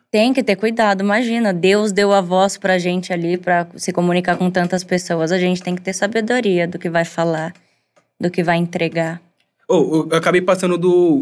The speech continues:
Speaker 2: do, do anão no palco, mano. Qual que era a brisa do
Speaker 1: Do anão?
Speaker 2: do anão no, dos anão no palco e da dança ali pro, pros fãs? Os caras
Speaker 1: Então,
Speaker 2: ficavam doidos,
Speaker 1: o
Speaker 2: né,
Speaker 1: anão
Speaker 2: mano?
Speaker 1: veio na época do Pararatibum, né? Que a gente já tinha gravado o clipe lá com sete anões.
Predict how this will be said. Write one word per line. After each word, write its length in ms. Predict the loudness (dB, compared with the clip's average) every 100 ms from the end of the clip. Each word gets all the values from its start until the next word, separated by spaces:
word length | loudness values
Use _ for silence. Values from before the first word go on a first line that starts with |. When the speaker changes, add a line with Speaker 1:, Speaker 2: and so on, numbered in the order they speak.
| 0
Speaker 2:
do, 520 | 2 4 4 2 0
do 140 | 0
anão 220 | 2 2
no 120 | 2 0
palco, 440 | 0 0 0 -6
mano. 160 | -12 -6
Qual 160 | -6
que 100 | -4
era 120 | -2
a 20 | -2
brisa 280 | -2 -4
do 160 | -6 -12 -20 _ _ _
Speaker 1:
Do 60 | -6
anão? 460 | -4 0 0 2
Speaker 2:
do 100 | 4
anão 240 | 4 6 4
no, 140 | 4
dos 260 | 2 0 2
anão 280 | 2 2 2
no 100 | 0
palco 460 | 2 2 2 0
e 320 | 2 4 4
da 180 | 2 0
dança 460 | 0 0 0 0 0
ali 200 | 0 -2
pro, 480 | -4 -6 -4 -4 -8 _ _ _ _ _
pros 260 | -2 -2
fãs? 320 | 0 -2 -4 -8 _ _ _ _ _
Os 80 | -18
caras 240 | -4 -2
Speaker 1:
Então, 140 | 2 2
Speaker 2:
ficavam 120 | 2 2
doidos, 180 | 4
Speaker 1:
o 60 | 4
Speaker 2:
né, 80 | 4
Speaker 1:
anão 80 | 4
Speaker 2:
mano? 120 | 4
Speaker 1:
veio 200 | 2 2
na 80 | 0
época 180 | 0 -4
do 60 |
Pararatibum, 800 | 0 0 2 0 -2 -4 -2 0
né? 220 | 2 2
Que 140 | 0 -2
a 80 | -2
gente 320 | -2 -6 -4
já 100 | -4
tinha 320 | -4 -4 -2
gravado 400 | 0 0 0 -4
o 20 |
clipe 300 | -4 -6 -4
lá 160 | -4 -4
com 140 | -6
sete 340 | -4 -4 -2 -2
anões. 560 | -2 -2 -4 -8 -12